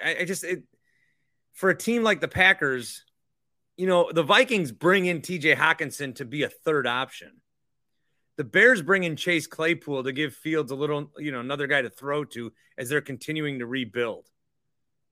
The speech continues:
and help his development. Even if they don't sign Chase, I like that trade for the Bears. Give Fields weapons. Look, I really am high on Justin Fields.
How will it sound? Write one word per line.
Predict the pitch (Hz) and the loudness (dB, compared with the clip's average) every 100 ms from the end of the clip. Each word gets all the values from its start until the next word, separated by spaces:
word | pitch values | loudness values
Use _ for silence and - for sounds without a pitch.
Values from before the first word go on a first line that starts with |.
| _ _ _ _ _ _ _ _ _ _ _ - | _ _ _ _ _ _ _ _ _ _ _ -6
and | 135 | -4
help | 147 170 160 | 0 0 0
his | 131 | -2
development. | 120 104 123 135 - - - | -4 -2 -2 -2 -6 -16 -10
Even | - 254 247 | -2 4 4
if | 156 | 4
they | 147 | 4
don't | 165 135 | 2 -2
sign | - 160 123 | 0 2 2
Chase, | - 151 139 - | -2 -2 -2 2
I | - 233 | 6 8
like | 139 151 190 | 8 4 4
that | 123 107 | 0 -2
trade | - 123 104 | -2 -4 -4
for | 101 | -14
the | |
Bears. | 90 113 110 76 - - _ _ _ _ _ _ _ _ _ - | -8 -6 -6 -8 -20 -20 _ _ _ _ _ _ _ _ _ 2
Give | 196 190 | 2 2
Fields | - 170 180 113 | -2 2 2 2
weapons. | 104 151 101 78 - - _ _ _ _ _ - | 0 -2 -2 -16 -18 -20 _ _ _ _ _ -2
Look, | 175 | 4
I | 160 | 6
really | 226 135 135 156 113 113 - | 6 6 6 6 4 0 -4
am | 120 | -6
high | 101 135 127 | -2 2 2
on | 104 | 0
Justin | 90 110 - 95 | -2 -4 -6 -16
Fields. | - 107 82 - - | -10 -10 -10 -14 -20